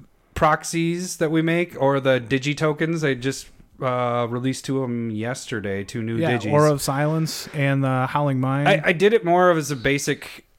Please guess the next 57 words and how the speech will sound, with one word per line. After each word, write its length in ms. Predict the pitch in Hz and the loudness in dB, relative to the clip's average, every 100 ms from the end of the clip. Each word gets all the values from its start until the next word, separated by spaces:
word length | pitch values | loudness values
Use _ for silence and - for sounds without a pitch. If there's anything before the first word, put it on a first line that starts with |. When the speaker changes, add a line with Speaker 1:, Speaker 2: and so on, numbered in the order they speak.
| 135 120 _ - | -20 -20 _ -6
Speaker 1:
I 60 | |
didn't 480 | 135 147 131 120 - | -2 -2 -2 -8 -8
put 200 | - 160 | -2 -2
Howling 340 | - 143 139 131 | 2 2 2 0
Mind, 220 | 127 135 | 0 0
if 60 | 127 | -2
you 60 | |
notice, 220 | 127 131 131 | -2 -2 -4
at 60 | |
the 60 | 113 | -8
top 240 | - 127 | 0 0
of 100 | 135 | 0
it 80 | 143 | -4
because 300 | 131 123 123 | -4 -4 -2
I 80 | 123 | 0
Speaker 2:
Sure, 140 | 139 | 2
it 60 | 131 | 0
was, 100 | 127 | 2
Speaker 1:
made 80 | 147 | 2
Speaker 2:
like, 80 | 151 | 4
Speaker 1:
it 40 | |
so 60 | 147 | 4
Speaker 2:
draw 80 | 127 | 2
Speaker 1:
they 80 | 151 | 2
Speaker 2:
a 20 | |
Speaker 1:
can 100 | 131 | 2
Speaker 2:
card, 100 | 131 | 2
Speaker 1:
use 140 | 139 | 0
it 80 | 131 | -2
Speaker 2:
yeah. 80 | 120 | -4
Speaker 1:
for 340 | 139 131 127 | 0 4 4
multiple 380 | 120 120 110 117 | 2 -2 -4 -6
things. 380 | - 113 113 117 | -6 -6 -6 -8
'Cause 120 | 120 | -2
there's 120 | 135 | 2
a 40 | 135 | 4
Speaker 2:
Mm-hmm. 80 | |
Speaker 1:
lot 120 | 123 113 | 4 0
of 80 | |
things 200 | 113 120 110 | -4 -6 -6
that 220 | 110 - | -8 -8
make 240 | 117 107 | -8 -6
you 60 | 113 | -8
draw, 280 | 104 107 107 | -4 -4 -2
like 240 | 104 104 | -4 -6
if 80 | 107 | -8
you, 340 | 107 107 107 113 | -8 -8 -8 -8
uh, 160 | 107 101 | -8 -8
play, 560 | - 117 107 104 104 | -8 -6 -4 -4 -4
um, 500 | 101 104 98 98 98 95 - - - - - | -4 -4 -4 -4 -8 -10 -14 -20 -20 -14 -2
Speaker 2:
Phyrexian 180 | 127 | -2
Speaker 1:
Nekasar 400 | 123 123 117 107 | 0 -2 -2 0
or 140 | 107 107 | 0 0
Speaker 2:
Arena, 300 | 131 135 127 | 0 0 0
Speaker 1:
something 320 | 127 123 117 | -2 -2 -4
like 140 | 110 110 | -4 -4
Speaker 2:
yeah. 260 | 120 110 | -2 -2